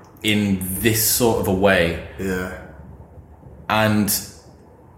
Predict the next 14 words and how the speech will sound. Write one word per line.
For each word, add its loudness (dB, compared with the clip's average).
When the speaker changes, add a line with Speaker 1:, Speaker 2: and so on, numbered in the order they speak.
Speaker 1:
it -4
just, -2
I, -2
if -2
there 2
was 4
ever 4
a 2
front 0
end 2
of -4
the -4
funnel 0
man 0